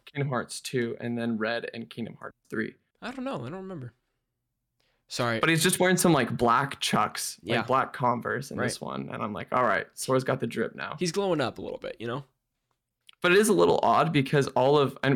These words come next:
Speaker 1: w-, there's a lot of memes about this on Twitter right now because Sora has different proportions than every other person in this world.
Speaker 2: Right. He's the
Speaker 1: Because it's just
Speaker 2: the protagonist, shaped differently, modeled differently.
Speaker 1: Yes.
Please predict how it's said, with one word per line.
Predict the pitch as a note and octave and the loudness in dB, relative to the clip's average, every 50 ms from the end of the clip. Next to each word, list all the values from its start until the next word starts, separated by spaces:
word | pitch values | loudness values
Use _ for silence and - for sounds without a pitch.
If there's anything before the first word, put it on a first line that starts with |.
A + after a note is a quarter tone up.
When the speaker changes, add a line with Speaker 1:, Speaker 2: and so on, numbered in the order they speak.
| G2 | 2
Speaker 1:
w-, | A#2 A#2+ - - | 0 -4 -6 -2
there's | C#3+ C3+ C3 B2+ C3 - - | 0 2 2 2 0 -2 -2
a | - | 0
lot | A#2+ B2 B2 | 2 2 2
of | A#2+ A2 | 0 0
memes | F#2+ F#2+ A2+ A#2+ A#2+ | -2 -4 -6 -6 -4
about | A#2+ A#2+ A#2 A2+ | -2 -2 -2 -4
this | A#2+ - - | -6 -10 -12
on | A2+ - | -12 -14
Twitter | - - - B2 | -12 -8 -4 -2
right | C3 D3 C#3+ | -2 0 0
now | - E3 | 0 0
because | D#3 C3+ C3 - C3 B2 A#2 - - _ _ _ _ _ _ _ | 0 0 0 0 0 0 0 -2 -6 _ _ _ _ _ _ _
Sora | - - - C#3+ C3 C#3 D#3 E3 D#3+ - - | -4 0 4 6 6 6 6 4 2 0 -4
has | - - - C#3+ C#3 B2+ C3+ | -4 0 2 4 4 2 2
different | - C3 A#2+ - D3 - - | 0 -2 0 0 0 -2 0
proportions | - C3 A#2 A2+ - - A#2 A2 A2+ B2+ - D#3+ E3 F3 F3 F3+ - - _ _ _ _ _ _ _ _ _ _ - | -2 -2 -2 -2 -2 -2 0 0 0 0 0 -2 -2 -2 -2 -4 -6 -12 _ _ _ _ _ _ _ _ _ _ -4
than | A#2+ B2+ B2 A#2 A2+ - - - | 0 2 4 4 2 2 0 0
every | A#2+ B2 B2 B2+ C3 B2+ - - | 0 2 2 4 4 4 4 4
other | - A#2+ A#2+ A#2 | 4 4 4 4
person | A2+ A#2 - - A2+ A2+ A2 - - C3+ C3+ C3+ C3+ - - | 2 0 -2 -2 -2 -2 -2 0 0 2 2 2 0 0 -2
in | A#2+ A#2 G#2+ | -2 0 0
this | G#2+ A2+ - - | -2 -4 -6 -8
world. | A2 A2 G#2 A2 A2+ B2 C3+ D3 D3 | -8 -6 -2 0 2 4 4 4 2
Speaker 2:
Right. | A2+ E2+ - - _ _ _ _ _ _ _ _ _ _ _ _ _ _ _ | 0 -4 -6 -10 _ _ _ _ _ _ _ _ _ _ _ _ _ _ _
He's | - - - C3 B2 A#2 | -10 -4 -2 -2 -2 0
the | B2 C3+ B2 A#2+ A#2 C3 | 2 2 2 4 4 2
Speaker 1:
Because | B2 - | 2 2
it's | - D3+ C#3+ C3+ - | 2 2 0 0 -2
just | - - - - - - - _ _ _ _ _ _ _ _ _ | -6 -8 -10 -12 -16 -20 -20 _ _ _ _ _ _ _ _ _
Speaker 2:
the | - - | -18 -18
protagonist, | - - - B2+ A2 - - C#3+ B2+ B2 A2+ A2+ - B2 - - - - | -12 -8 -6 -6 -4 -2 2 2 2 4 2 -2 -4 -6 -8 -8 -4 0
shaped | - - - C#3+ C3+ C3 B2+ - - | 0 2 4 4 2 2 0 -4 -6
differently, | - A#2+ A#2 A#2 - - - C2+ D#2+ A2+ C3+ | -6 -6 -6 -6 -10 -12 -12 -12 -12 -12 -10
modeled | A#2 B2 B2+ A#2 A#2+ B2+ C3 C3+ C3+ C3 C3 A#2+ - - _ | -4 -2 0 4 4 4 4 4 2 0 -2 -4 -8 -10 _
differently. | - A#2 A2+ - - - - - B2+ | -6 -6 -6 -6 -8 -12 -6 0 2
Speaker 1:
Yes. | C3+ B2+ - - - - - - | 2 2 2 0 -2 -6 -8 -10